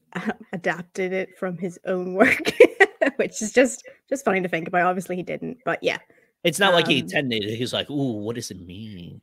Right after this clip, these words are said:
Speaker 1: <laughs>
Speaker 2: It's like, "Oh, well, this is how it actually turned out."
Speaker 1: Yeah, it was like a cute pre-Easter egg or something. Yeah. Um,
Speaker 2: Yeah.
Speaker 1: mm-hmm.
Speaker 2: But I love all his works.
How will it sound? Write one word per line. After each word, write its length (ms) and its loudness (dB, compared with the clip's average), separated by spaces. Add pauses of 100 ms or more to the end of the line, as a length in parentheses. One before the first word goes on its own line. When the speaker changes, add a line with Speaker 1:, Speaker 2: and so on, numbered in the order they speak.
(120)
Speaker 1:
<laughs> 160 -14
Speaker 2:
It's 200 6
like, 280 8 (140)
"Oh, 220 4 (140)
well, 280 0 (540)
this 220 2
is 40 4
how 140 6
it 80 4
actually 340 0
turned 300 2
out." 320 0 (880)
Speaker 1:
Yeah, 200 8
it 20 6
was 100 2
like 80 6
a 40 4
cute 300 4
pre-Easter 720 2
egg 200 -2
or 80 -2
something. 560 -6
Yeah. 300 -8 (260)
Um, 260 -10
Speaker 2:
Yeah. 320 -2 (640)
Speaker 1:
mm-hmm. 320 -6 (1120)
Speaker 2:
But 440 0 (640)
I 60 -2
love 240 0
all 260 0
his 220 -8
works. 680 -10